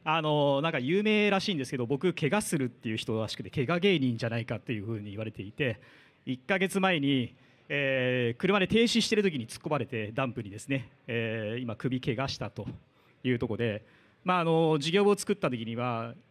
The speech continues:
あの、に、手のですね、肉が剥げてとかね、えー、左手折れてとか、そういうことがあったので、まあ、あの、わざと怪我してるんじゃないかみたいな話もあるんですけど、まあ、そんなことないですからね。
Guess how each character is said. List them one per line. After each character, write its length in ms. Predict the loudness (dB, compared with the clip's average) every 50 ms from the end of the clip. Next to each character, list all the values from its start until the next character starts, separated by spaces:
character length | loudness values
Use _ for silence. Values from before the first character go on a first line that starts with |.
| _ _
あ 220 | -6 -4 -4 -2 -2
の、 220 | -4 -4 -4 -4
に、 220 | -4 -4 -6 -6 -8 -12 -20 -20 _ _ _ _ _ _ _ -2
手 120 | 0 0
の 80 | 0 0
で 120 | -2 -6
す 100 | -4 -4
ね、 120 | -4 -2 0
肉 240 | 0 0 2 2 2
が 140 | 2 2 2
剥 100 | 0 -2
げ 100 | -2 -2
て 240 | -4 -4 -6 -6 -6
と 100 | -8 -10
か 100 | -10 -10
ね、 200 | -12 -14 -16 -18 -20 _ _ _ -6
え 260 | -6 -4 -4 -6 -4
ー、 40 | -2
左 200 | -2 0 0 0
手 120 | 0 0
折 160 | 2 2 0 0
れ 40 |
て 120 | -2 -4 -6
と 80 | -8
か、 100 | -10 -10
そ 120 | -6 -4 -2
う 20 |
い 40 | -2
う 40 | -2
こ 60 | -2
と 60 | -4
が 60 | -4
あ 60 | -6 -6
っ 20 |
た 140 | -6 -8 -10
の 80 | -8
で、 200 | -8 -10 -10 -12 -14 _ -20 -20 -20 -20 _ _ -4
ま 160 | -2 0 0
あ、 20 | 0
あ 60 | 0
の、 480 | 0 0 0 -2 -2 -4 -6 -8 -8 -4
わ 140 | -2 0 0
ざ 120 | 0 -2
と 280 | 0 0 0 0 0 -2
怪 100 | -2 -2
我 120 | -2 -2 -2
し 80 | -4
て 80 | -6 -6
る 80 | -6
ん 20 | -4
じ 80 | -4
ゃ 60 | -4 -4
な 80 | -4
い 60 | -4 -6
か 120 | -6 -8
み 100 | -8 -8
た 100 | -8 -10
い 20 | -8
な 80 | -6
話 220 | -6 -6 -4 -4 -4
も 80 | -4
あ 40 | -6
る 80 | -6 -8
ん 60 | -10
で 80 | -12
す 80 | -12 -10
け 80 | -10 -10
ど、 140 | -8 -8
ま 100 | -8 -8
あ、 20 | -8
そ 120 | -8 -8
ん 20 | -8
な 80 | -6
こ 60 | -6
と 40 | -6
な 80 | -6 -8
い 40 | -8
で 60 | -10
す 60 | -12
か 60 | -14
ら 60 | -12
ね。 160 | -10 -10 -10